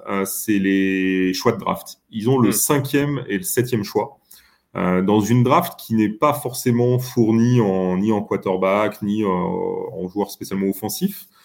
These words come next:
Speaker 1: Mais par contre, tu peux trouver des éléments de, de complément aux joueurs que tu as cités déjà, hein, les, les, les bonnes recrues qui avaient été faites. Et je pense que c'est là où ça va être important pour eux de, de choisir vraiment les, les bons profils.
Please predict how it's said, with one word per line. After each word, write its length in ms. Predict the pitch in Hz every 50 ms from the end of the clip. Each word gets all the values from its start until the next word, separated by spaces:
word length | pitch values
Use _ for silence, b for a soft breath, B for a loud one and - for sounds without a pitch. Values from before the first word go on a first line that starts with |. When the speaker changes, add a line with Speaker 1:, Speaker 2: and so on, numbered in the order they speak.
| b b b b b _ -
Speaker 1:
Mais 100 | 113 120
par 220 | 123 139 127 131
contre, 160 | 175 190 185
tu 140 | 180 - 123
peux 100 | - 143
trouver 320 | 143 143 - 143 127 147 147
des 240 | 127 107 98 107
éléments 360 | 110 110 110 110 113 120 127 127
de, 280 | 117 101 95 92 92
de 140 | 90 95 95
complément 680 | 90 - 117 113 - - 117 113 120 135 139 131 - -
aux 280 | 123 117 113 113 113 113
joueurs 260 | 113 127 143 151 147
que 80 | - 117
tu 160 | 127 - 107
as 60 | 101
cités 300 | 101 - 104 - - 120
déjà, 220 | 104 101 101 135 151
hein, 240 | 127 101 98 95 95
les, 240 | 95 90 90 87 87
les, 140 | 87 90
les 80 | 90 87
bonnes 180 | 87 98 110 110
recrues 280 | 101 101 92 - 117 120
qui 100 | - 98
avaient 120 | 87 87
été 140 | 90 90 90
faites. 320 | - - 147 143 - - b b b b b b b b -
Et 80 | 110
je 100 | 110 -
pense 180 | - 180 180 175
que 100 | - 127
c'est 160 | 127 131 123
là 240 | 117 131 143 151 143
où 100 | 120 101
ça 160 | - - 110
va 120 | 95 98
être 160 | 101 101 - 107
important 340 | 98 117 - - 127 123
pour 320 | 127 - 117 107 101 120 127
eux 80 | 131
de, 1000 | 127 120 104 95 95 95 92 92 92 90 90 90 90 87 87 87 87 87 87 87 -
de 80 | 92 92
choisir 460 | - - - 113 110 104 110 135 123
vraiment 240 | 107 104 101 113 120
les, 200 | 113 98 90 87
les 140 | 87 90 90
bons 220 | 87 104 120 120
profils. 500 | 123 - 110 107 - - - 165 175 139